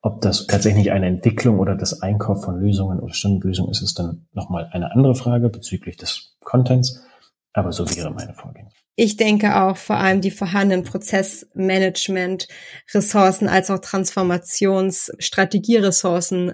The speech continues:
Speaker 2: wie dich natürlich auch einfach, ähm, anzuzapfen, wenn sie vorhanden sind, auch wenn das in anderen Operations-Einheiten oder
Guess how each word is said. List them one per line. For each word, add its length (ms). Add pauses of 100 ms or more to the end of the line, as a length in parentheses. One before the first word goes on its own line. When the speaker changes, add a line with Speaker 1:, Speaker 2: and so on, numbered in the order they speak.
(160)
Speaker 2:
wie 160
dich 240
natürlich 540
auch 100
einfach, 580
ähm, 360
anzuzapfen, 1000
wenn 160
sie 100
vorhanden 480
sind, 320
auch 100
wenn 100
das 120
in 60
anderen 200
Operations-Einheiten 1000
oder 360